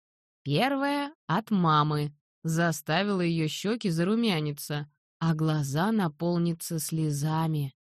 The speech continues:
Там говорилось: «Моя дорогая,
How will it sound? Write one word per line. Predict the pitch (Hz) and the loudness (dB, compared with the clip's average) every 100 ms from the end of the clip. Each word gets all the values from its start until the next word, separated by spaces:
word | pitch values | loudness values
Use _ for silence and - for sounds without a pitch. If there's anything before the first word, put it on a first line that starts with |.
| _ _ - | _ _ -2
Там | 147 156 196 | 4 4 4
говорилось: | 190 185 180 165 160 151 139 - - _ _ _ _ _ _ _ _ - | 0 0 0 0 0 -2 -2 -6 -12 _ _ _ _ _ _ _ _ -4
«Моя | 170 170 160 156 180 233 | 2 2 2 2 0 0
дорогая, | 208 214 220 202 208 190 160 143 | 0 0 -2 -2 0 0 -2 -4